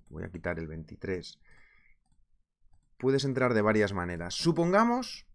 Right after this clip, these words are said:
que a mí no me ha dado tiempo a entrar ahí, en la zona azul, ¿vale? Por lo que sea, no estaba adelante, no he puesto la orden, bla, bla, bla, bla.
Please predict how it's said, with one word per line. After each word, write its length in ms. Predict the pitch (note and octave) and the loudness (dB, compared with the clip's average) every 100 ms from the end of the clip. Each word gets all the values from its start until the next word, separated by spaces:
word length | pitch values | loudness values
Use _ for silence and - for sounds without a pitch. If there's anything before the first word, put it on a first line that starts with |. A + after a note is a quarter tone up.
| - | -6
que 100 | C#3 | 0
a 40 | C#3 | 2
mí 120 | E3 | 2
no 80 | F3 | 2
me 80 | |
ha 40 | E3 | 2
dado 140 | D#3+ | 2
tiempo 220 | E3 E3+ | 2 2
a 40 | C#3 | 2
entrar 260 | B2 A#2 | 4 4
ahí, 240 | F#2+ D#2+ - - - - - - _ _ - | 4 -4 -12 -16 -20 -20 -20 -20 _ _ -12
en 80 | G#2+ | -4
la 120 | G2+ | -4
zona 220 | - G#2+ | -2 -2
azul, 240 | F2+ E2+ D#2+ | -4 -6 2
¿vale? 300 | B2+ A#3 - - - - - - _ - - | 2 2 -4 -20 -20 -20 -20 -20 _ -20 -6
Por 180 | - A2+ | 0 2
lo 100 | A#2 | 2
que 100 | A2+ | 2
sea, 260 | - G#2+ F#2+ | 2 2 2
no 80 | |
estaba 260 | G2 G2 F#2+ | -2 0 0
adelante, 380 | G2+ B2+ A#2+ A#2+ | 2 0 0 0
no 80 | F#2+ | 0
he 40 | |
puesto 260 | F#2 - F#2 | -4 -2 2
la 140 | G#2+ | 2
orden, 300 | B2 B2 A#2 | 2 0 -2
bla, 340 | F2+ G2+ G#2+ | 2 4 4
bla, 340 | G2 F2+ F#2 F#2+ | 4 2 2 2
bla, 320 | E2+ F2 E2+ | 2 0 0
bla. 280 | D#2+ E2 | -2 -8